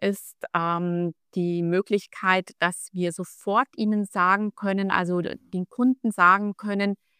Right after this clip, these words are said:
welche Medikamente denn tatsächlich verfügbar sind und welche nicht. Also das ist bei uns wirklich ein Knopfdruck und innerhalb von wenigen Sekunden sehe ich sofort, ist dieser Artikel bestellbar oder ist er nicht bestellbar.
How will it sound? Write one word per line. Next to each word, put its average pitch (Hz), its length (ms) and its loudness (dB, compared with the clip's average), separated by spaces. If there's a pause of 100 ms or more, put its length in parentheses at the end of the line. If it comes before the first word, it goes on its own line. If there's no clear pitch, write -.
(300)
welche 196 520 2
Medikamente 196 840 0
denn 180 320 -4
tatsächlich 180 880 -2
verfügbar 202 600 -4
sind 196 360 -4
und 165 180 -4
welche 165 340 -2
nicht. 196 320 -2
Also 170 140 2
das 180 180 -8
ist - 160 -12
bei 175 100 4
uns 196 340 -2
wirklich 196 400 -4 (480)
ein 202 320 4
Knopfdruck 214 720 -2
und 185 140 0
innerhalb 190 420 0
von 175 220 -2
wenigen 202 340 -2
Sekunden 202 640 -2
sehe 190 300 0
ich 208 160 -6
sofort, 175 480 0 (580)
ist - 280 2
dieser 185 240 0
Artikel 190 880 0 (180)
bestellbar 190 800 0
oder 165 220 0
ist 170 160 -8
er 156 40 -4
nicht 185 360 -6
bestellbar. 220 600 0